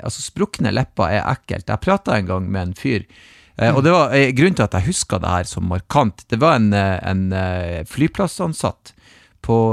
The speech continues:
Speaker 1: eh, Gardermoen. Han var ikke vekter, han hadde det der, han, eh, em, eh, Avinor, eh, emblemet på skjorta.
Speaker 2: Ja.
Speaker 1: Eh, for de holdt på å bygge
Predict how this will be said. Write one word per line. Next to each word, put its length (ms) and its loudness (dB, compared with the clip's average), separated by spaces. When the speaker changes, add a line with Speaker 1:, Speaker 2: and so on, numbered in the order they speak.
Speaker 1:
eh, 120 0
Gardermoen. 920 2
Han 100 2
var 120 4
ikke 200 0
vekter, 380 0
han 160 2
hadde 320 2
det 100 -4
der, 160 0
han, 200 0
eh, 160 -2
em, 640 -6
eh, 320 -6
Avinor, 460 2
eh, 380 -2
emblemet 560 -2
på 320 -6
skjorta. 260 -14
Speaker 2:
Ja. 200 -2
Speaker 1:
Eh, 200 -2
for 140 -8
de 80 0
holdt 180 -2
på 160 0
å 60 -6
bygge 200 2